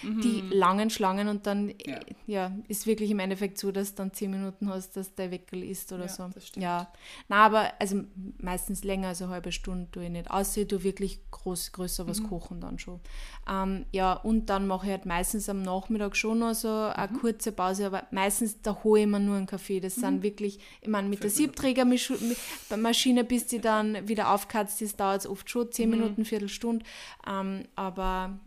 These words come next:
Speaker 1: ja, das sind keine so qualitativ hochwertigen Pausen. Und was halt wirklich mein Problem ist, ist, ähm, dass ich halt so am Vormittag,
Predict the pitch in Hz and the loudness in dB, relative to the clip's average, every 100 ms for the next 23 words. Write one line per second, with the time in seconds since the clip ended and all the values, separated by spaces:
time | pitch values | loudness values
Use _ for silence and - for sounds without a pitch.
0 | - 185 180 190 190 208 196 190 - - | -8 -6 -4 -4 -4 -2 -2 -4 -8 -8
1 | 185 180 190 185 196 190 185 175 185 190 | -6 -4 -4 -4 -4 -4 -4 -4 -8 -8
2 | 190 - 185 - 175 175 165 175 175 170 | -8 -6 -6 -6 -10 -8 -10 -10 -10 -10
3 | 175 170 - - - 247 254 226 214 220 | -10 -12 -16 -16 2 4 6 4 2 0
4 | 196 247 254 240 226 196 196 202 208 208 | 2 0 0 -2 0 0 -2 -2 0 0
5 | 208 208 - 208 202 202 - - - - | 0 -2 -4 0 0 0 -6 -10 -20 -20
6 | - _ - - 196 196 196 196 196 190 | -20 _ -16 -8 -4 -2 -2 -4 -2 -2
7 | 190 202 196 196 190 190 - 202 196 208 | -2 0 0 0 -2 -4 -4 -4 -2 0
8 | 202 196 202 - 190 190 208 233 247 262 | 2 0 -2 -2 0 0 0 0 0 0
9 | - | -4